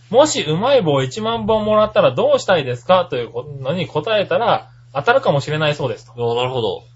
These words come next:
Speaker 1: 皆さんはうまい棒一万本もらったらどうしたいですか？
Speaker 2: うん。
Speaker 1: ちなみにうまい棒一万本で段ボール十七箱、総重量百キロということです。
Speaker 2: あ、百キロもあるんだ。
Speaker 1: はい。
Speaker 2: ね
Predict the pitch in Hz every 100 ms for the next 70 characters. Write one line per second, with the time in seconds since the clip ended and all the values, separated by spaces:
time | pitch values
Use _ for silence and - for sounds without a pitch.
0 | - 151 208 196 165 139 170 220 180 147
1 | 151 196 214 214 208 208 208 208 147 285
2 | 311 185 131 - 208 - 123 233 214 -
3 | _ - 240 247 220 254 254 165 151 190
4 | 196 190 185 185 196 180 196 220 262 165
5 | 139 202 220 214 196 127 123 - 208 202
6 | 214 208 151 208 214 - 170 127 117 113
7 | 98 - - - - - - - 135 135
8 | 101 82 139 113 180 143 107